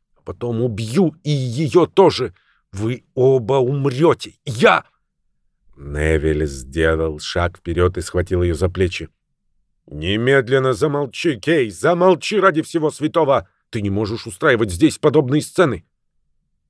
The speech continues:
«Не могу? Это мы еще посмотрим! Сейчас ты убедишься!»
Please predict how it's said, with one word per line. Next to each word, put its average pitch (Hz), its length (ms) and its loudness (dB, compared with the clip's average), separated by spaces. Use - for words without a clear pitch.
«Не 190 300 2
могу? 185 540 2
Это 233 400 2
мы 240 180 2
еще 233 300 0
посмотрим! 202 720 0
Сейчас - 840 0
ты 202 180 0
убедишься!» 160 720 0